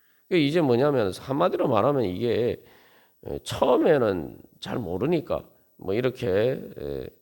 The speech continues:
에, 서로 사랑해야 된다 이렇게 가르쳐 줬단 말이죠. 그런데 이제 데살로니가 교회 성도들이 그것을 따라서, 어, 잘 이렇게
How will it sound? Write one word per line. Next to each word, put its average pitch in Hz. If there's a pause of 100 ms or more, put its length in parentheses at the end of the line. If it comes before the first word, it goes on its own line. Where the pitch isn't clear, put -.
(520)
에, 60
서로 110
사랑해야 113
된다 107 (280)
이렇게 147
가르쳐 135
줬단 120
말이죠. 76 (200)
그런데 156
이제 135 (580)
데살로니가 135
교회 123
성도들이 120 (280)
그것을 120
따라서, 104 (640)
어, 64
잘 95
이렇게 95